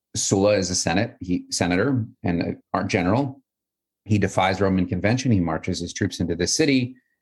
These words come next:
And after some back and forth struggles in a civil war with his great foe, he eventually orders the, a complete liquidation of the political class that stood in opposition to him, or the, those members of the political organization or, or political affiliation that stood in opposition to him.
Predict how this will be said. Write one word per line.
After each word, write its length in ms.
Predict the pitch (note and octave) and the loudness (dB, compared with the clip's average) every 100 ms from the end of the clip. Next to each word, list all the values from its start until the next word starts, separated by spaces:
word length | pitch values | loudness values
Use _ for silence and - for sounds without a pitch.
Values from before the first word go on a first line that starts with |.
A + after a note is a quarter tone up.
| _ _ _ _ _ | _ _ _ _ _
And 440 | F#2 F2 E2 D#2+ - | 0 2 0 -2 -2
after 300 | F2 - F2 | -4 -2 -2
some 180 | E2+ | 0
back 220 | D2+ D#2+ D#2+ | 0 0 -2
and 120 | D2 | -2
forth 180 | E2+ D#2 | -2 0
struggles 480 | C#3 C3 A2+ G2+ | 0 0 0 0
in 120 | F2+ D#2 | -2 -2
a 40 | |
civil 300 | - D#2+ D#2+ | -2 -2 0
war 280 | G#2 G#2+ F#2+ | 2 2 0
with 160 | F#2 | -2
his 140 | - - | -6 -6
great 240 | E2+ E2 | -6 -6
foe, 580 | - A2 G#2+ G2+ F#2 - _ _ _ _ | -2 2 4 2 0 -4 _ _ _ _
he 120 | - | -4
eventually 400 | E2 D#2+ D2 E2+ | 0 -2 0 -2
orders 340 | D#2 D2+ D#2 - | 0 0 0 -4
the, 140 | D2 - _ _ _ _ | -10 -12 _ _ _ _
a 40 | |
complete 460 | - F#2+ - F#2 F2+ | -6 -6 -2 -2 0
liquidation 760 | E2 - E2+ E2+ E2+ - D2+ - | -2 -2 -2 -2 -2 -4 -4 -2
of 300 | D#2+ D#2+ - _ | -2 -2 -6 _
the 400 | - D#2 D#2 D#2 - | -6 -4 -6 -8 -8
political 360 | F2+ E2+ - | -4 -4 -6
class 400 | - D#2+ E2 - | -6 -4 -4 -4
that 200 | E2+ D#2 - | -4 -4 -6
stood 280 | - - D#2+ | -8 -4 -2
in 100 | D2+ | -2
opposition 500 | D2+ F2+ F2+ E3 B2 | -2 -2 -2 0 -2
to 80 | D2+ | -2
him, 280 | D2+ D#2+ - _ | -6 -8 -14 _
or 100 | F#2 | -4
the, 140 | E2 F2 | -2 -2
those 400 | F#2+ G2 F#2 - | 2 2 2 0
members 340 | F2+ E2+ E2+ | 0 0 -2
of 140 | D#2 - | -4 -6
the 80 | - | -6
political 480 | - E2 D#2+ - | -4 -4 -4 -6
organization 640 | - - F2 E2 D#2 - F2 | -4 -4 -4 -4 -4 -4 -6
or, 300 | D#2 D2 E2+ | -4 -4 -4
or 180 | F#2 - | -8 -10
political 320 | - F2 - D#2+ | -6 -6 -4 -6
affiliation 480 | F2 E2 D#2+ - | -2 -4 -4 -4
that 100 | F2 | -6
stood 200 | - F2+ | -2 -2
in 100 | D#2+ | -2
opposition 460 | D2+ - F2 C#3+ F#2+ | -4 -2 -2 -2 -4
to 60 | E2 | -4
him. 360 | D#2 D2+ D2 | -2 -2 -4